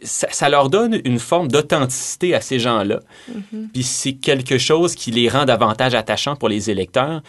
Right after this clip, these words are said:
Speaker 1: L'Ukraine, ça a été un pays, euh, qui a longtemps été, euh, gangréné par la corruption. C'est sur, euh, c'est un pays d'ailleurs, euh, même dans les dernières années, avant la guerre en Ukraine, qui était dans le palmarès des États avec le, le plus de corruption en Europe, en Europe de l'Est, qui était parmi les plus élevés,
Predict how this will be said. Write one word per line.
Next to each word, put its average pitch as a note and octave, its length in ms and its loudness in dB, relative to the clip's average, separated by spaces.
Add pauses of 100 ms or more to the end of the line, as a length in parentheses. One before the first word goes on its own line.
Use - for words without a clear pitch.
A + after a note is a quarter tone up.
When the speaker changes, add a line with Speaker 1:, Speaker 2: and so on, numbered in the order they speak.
(420)
Speaker 1:
L'Ukraine, D#3+ 460 0
ça D#3+ 140 0
a - 20 6
été A#2+ 160 2
un A#2+ 120 4
pays, C3+ 600 -2
euh, A2 160 4
qui A2 160 -4
a A#2 80 4
longtemps C#3 520 2
été, C#3 520 0
euh, G#2+ 320 4
gangréné B2 580 2
par B2+ 220 0
la A2 120 -2
corruption. C3 600 0
C'est - 480 -4
sur, B2 260 -4 (280)
euh, G#2+ 300 -2
c'est - 320 -2
un B2 100 4
pays C3+ 180 0
d'ailleurs, B2 400 4
euh, A2 220 2
même C3+ 180 0
dans C#3+ 120 2
les A#2+ 100 2
dernières A2+ 340 0
années, A#2 160 0
avant B2 140 0
la G#2 100 0
guerre A#2 220 0
en A2+ 80 0
Ukraine, C3 380 -4
qui A#2 100 -4
était C3 280 0
dans A2+ 100 0
le G#2+ 80 -2
palmarès A2+ 500 0
des G#2 180 -4
États G#2 180 -2
avec A#2 200 0
le, F#2+ 140 -4 (260)
le F2+ 60 -10
plus B2 120 -6
de B2 100 0
corruption C3 600 -2
en G#2 200 2
Europe, G#2+ 340 2
en A#2 80 2
Europe G#2+ 240 -2
de G2+ 80 0
l'Est, A#2 280 0
qui - 60 -8
était G#2 180 -4
parmi G#2 280 -6
les G#2 100 -4
plus G2 280 -6
élevés, A2+ 280 -2